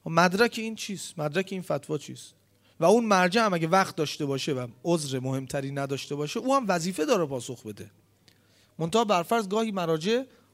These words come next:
ممکنه اشتغالات و شرایط هست، نمی‌تونن، ولی در قدیم بوده فراوان، مجموع رسائل فراوان از علما بوده، سوال می‌کردن که در این زمینه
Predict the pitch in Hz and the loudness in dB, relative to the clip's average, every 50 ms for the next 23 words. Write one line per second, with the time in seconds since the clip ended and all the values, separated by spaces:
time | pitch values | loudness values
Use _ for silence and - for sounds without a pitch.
0 | _ _ _ _ _ _ 170 170 180 - - 233 226 175 160 - - 175 156 147 | _ _ _ _ _ _ -8 -6 -4 -2 -2 -2 -2 -2 -4 -4 -2 -2 0 2
1 | 151 151 165 175 170 - 135 - - 139 123 139 175 202 208 226 226 - 247 226 | 2 2 2 2 0 -2 -4 -4 -2 -2 0 0 0 0 -2 -4 -4 -4 -4 -4
2 | 190 - 170 151 170 185 202 214 196 196 175 - - 175 170 165 180 214 208 180 | -4 -4 -4 0 0 2 2 2 4 4 2 2 2 2 0 2 2 -2 -2 -2
3 | 160 156 151 151 143 - - - 269 285 254 233 214 202 185 185 185 170 160 170 | -4 -4 -2 -4 -4 -4 0 2 4 6 8 8 8 8 6 6 2 0 0 -2
4 | 185 190 180 165 196 196 196 190 185 175 - - 185 185 208 214 208 202 - - | -4 -4 -4 -4 -4 -2 0 2 2 2 2 0 0 0 2 0 0 -2 -6 -16
5 | _ _ _ _ _ - - 240 269 254 254 240 233 220 233 233 220 202 175 175 | _ _ _ _ _ -2 2 4 6 8 8 8 6 6 4 2 2 2 0 0
6 | 165 160 147 139 135 139 135 123 110 107 101 - 101 - _ _ _ _ _ _ | 0 0 0 0 0 -2 -4 -6 -6 -10 -14 -16 -18 -20 _ _ _ _ _ _
7 | - - - - 190 185 240 262 262 240 208 190 - 196 160 143 135 135 127 107 | -10 -4 0 2 6 8 8 8 8 6 2 -2 -2 -2 -2 -2 -2 -4 -8 -10
8 | - _ _ _ _ _ _ _ _ _ _ _ _ _ _ _ _ _ _ _ | -12 _ _ _ _ _ _ _ _ _ _ _ _ _ _ _ _ _ _ _
9 | _ _ - 165 165 160 165 175 180 185 190 185 165 170 180 180 185 190 190 196 | _ _ -2 -2 0 2 4 4 4 4 2 0 0 0 0 0 0 -2 -2 -2
10 | 214 233 247 262 262 262 247 | 0 2 2 2 2 0 -2